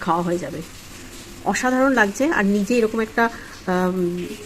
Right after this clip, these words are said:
মানে মনের পছন্দের মতন জিনিস বানিয়ে বেশ খুশি। কোনোদিন রিস্ক নিইনি, but no risk no gain, এই কথাটা তো সত্যি খুব সত-, মানে খুব খাঁটি কথা।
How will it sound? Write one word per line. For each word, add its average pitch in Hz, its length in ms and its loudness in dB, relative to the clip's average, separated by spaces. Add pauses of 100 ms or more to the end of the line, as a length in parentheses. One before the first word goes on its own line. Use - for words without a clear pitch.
(960)
মানে 180 180 6
মনের 190 300 6
পছন্দের 220 440 2
মতন 214 220 2
জিনিস 208 280 0
বানিয়ে 180 420 4 (160)
বেশ 214 260 6
খুশি। 175 340 -2 (680)
কোনোদিন 269 300 8
রিস্ক 262 260 6
নিইনি, 277 260 8
but 233 180 6 (1600)
no 226 120 10 (100)
risk 294 300 6
no 233 280 8
gain, 220 380 6
এই 214 140 4
কথাটা 208 300 2
তো 196 240 2
সত্যি 196 380 -2
খুব 226 220 -6
সত-, - 440 -8
মানে 175 160 0
খুব 233 160 -6 (300)
খাঁটি 196 340 2
কথা। 190 340 2